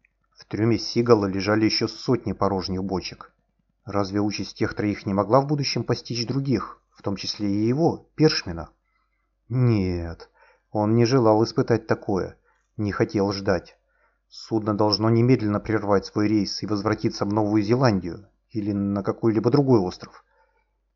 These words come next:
Наутро Кок тщетно пытался начерпать воды для кофе из цистерны. Цистерна была пуста.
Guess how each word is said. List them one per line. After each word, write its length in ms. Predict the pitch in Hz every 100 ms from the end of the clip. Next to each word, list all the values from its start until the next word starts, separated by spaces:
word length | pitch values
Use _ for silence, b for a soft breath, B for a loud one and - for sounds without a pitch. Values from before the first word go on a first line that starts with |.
| _ -
Наутро 540 | 107 131 190 175 156
Кок 380 | - - 131 -
тщетно 440 | - - 135 -
пытался 460 | 101 98 95 95 98
начерпать 540 | 98 - - 101 95
воды 220 | 101 95
для 180 | 123 110
кофе 340 | - 110 - 104
из 80 |
цистерны. 640 | - 110 - - 92 - - _ _ _ _ _
Цистерна 580 | - 107 - 139 139 120
была 240 | 113 98
пуста. 500 | 104 - - 92 -